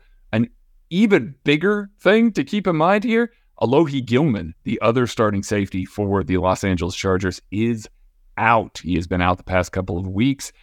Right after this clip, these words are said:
but the guy that they've had filling in for him recently also had an A C L injury last week. They are going to be deep into their safety rotation. So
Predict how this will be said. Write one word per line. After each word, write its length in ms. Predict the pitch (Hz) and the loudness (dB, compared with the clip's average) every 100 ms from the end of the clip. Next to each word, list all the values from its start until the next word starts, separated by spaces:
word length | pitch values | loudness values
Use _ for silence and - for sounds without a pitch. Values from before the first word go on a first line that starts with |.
| _ | _
but 340 | - 139 104 - _ _ _ | 4 4 2 -8 _ _ _
the 80 | 98 | -2
guy 180 | 98 107 | 4 4
that 140 | 104 | 4
they've 160 | 120 113 | 2 2
had 300 | 117 117 110 | 2 2 0
filling 400 | - 135 143 131 | -4 0 2 2
in 160 | 131 127 | 0 -2
for 260 | 135 127 | -2 0
him 120 | 117 | 0
recently 540 | 113 120 - 104 113 104 107 | -2 -2 -4 -2 -2 -2 -2
also 480 | 127 135 135 104 | -2 0 0 0
had 180 | - 107 | -2 -6
an 140 | 104 - | -6 -4
A 160 | 110 139 | -2 -2
C 200 | 139 139 | 0 2
L 140 | 127 | 2
injury 280 | 117 107 107 | 2 0 0
last 340 | 95 107 - | 2 0 -2
week. 260 | 107 101 - _ _ - | -4 -4 -6 _ _ -2
They 180 | 120 135 | 2 2
are 180 | 120 110 | 2 2
going 300 | 113 113 101 | 2 2 0
to 60 | |
be 260 | 95 101 95 - | -2 -2 -4 -8
deep 360 | 98 117 135 - _ _ _ - | -4 -4 -4 -10 _ _ _ -4
into 480 | 117 117 - 117 107 | 0 2 0 -2 0
their 200 | 101 95 | 2 0
safety 480 | - 107 104 - 98 | 0 0 0 0 -2
rotation. 580 | 92 90 101 98 92 | -2 0 0 0 -2
So 280 | 90 101 92 | -2 -2 -4